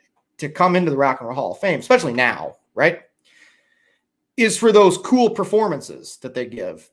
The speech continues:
at the ceremony. You're not gonna get that with the Smiths. So why would, why would the Rock and Roll Hall of Fame want to bring them in when they could get somebody else that's newer and maybe not as groundbreaking as the Smiths,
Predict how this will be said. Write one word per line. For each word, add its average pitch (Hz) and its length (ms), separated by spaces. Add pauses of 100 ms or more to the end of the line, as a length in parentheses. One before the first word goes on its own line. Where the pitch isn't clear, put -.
(140)
at 139 120
the - 60
ceremony. 117 680 (1400)
You're 165 140
not 190 100
gonna 151 100
get 160 140
that 139 140
with - 80
the - 60
Smiths. - 440 (460)
So - 240
why 170 420
would, 233 440
why 180 340
would 233 200
the 202 60
Rock 196 280
and 190 80
Roll 185 120
Hall 175 160
of 135 100
Fame 151 600
want 139 500
to 139 500 (200)
bring 156 340
them 170 240
in 104 300 (560)
when 160 200
they 170 140
could 170 200
get 160 180
somebody 156 500
else 196 380
that's 139 320
newer 165 640
and 151 200
maybe 151 300
not 180 460 (640)
as 175 280
groundbreaking 165 840
as 113 120
the 101 80
Smiths, - 540